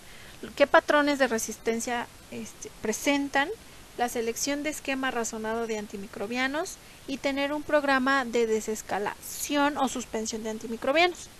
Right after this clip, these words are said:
Eh, en pacientes de bajo riesgo podemos utilizar una monoterapia, lo más común, pues una cefalosporina de tercera generación,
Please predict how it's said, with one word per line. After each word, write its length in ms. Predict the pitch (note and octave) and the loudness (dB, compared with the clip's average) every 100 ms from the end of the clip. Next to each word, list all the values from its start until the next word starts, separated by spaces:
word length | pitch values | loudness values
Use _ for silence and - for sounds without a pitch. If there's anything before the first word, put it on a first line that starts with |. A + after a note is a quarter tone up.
| - - - - - - | -16 -16 -16 -16 -18 -6
Eh, 240 | - A3+ A#3+ | 4 6 6
en 80 | B3+ | 6
pacientes 420 | C4+ D#4 D#4 F4+ | 4 4 0 4
de 120 | D#4+ | 6
bajo 260 | C#4 C#4 D4 | 8 8 6
riesgo 560 | C#4+ C#4+ C4 D#4+ A4 - | 8 8 10 10 10 8
podemos 380 | B3 A#3+ B3 - | 2 2 2 -6
utilizar 420 | - A3 G#3+ A3+ | -8 -6 -2 0
una 200 | A#3 A#3 | 0 -2
monoterapia, 760 | G#3+ G3+ F#3+ G3+ - C#4 D4 F4 | -2 -6 -4 0 2 2 2 -2
lo 140 | D#4 | -4
más 160 | B3+ - | -6 -4
común, 320 | A3+ A#3 F4+ | -4 -2 -4
pues 200 | D4 D4 | -4 -4
una 160 | A#3 A3+ | -2 -2
cefalosporina 720 | A3+ G#3+ G#3 G#3 A3 G#3+ A3+ | -2 -4 -6 -6 -6 -4 -2
de 80 | G#3+ | -2
tercera 420 | G3+ A3 G#3+ F#3+ | -2 -4 -4 -4
generación, 640 | G3+ - G3+ A3+ - D#4 | -6 -10 -10 -6 2 2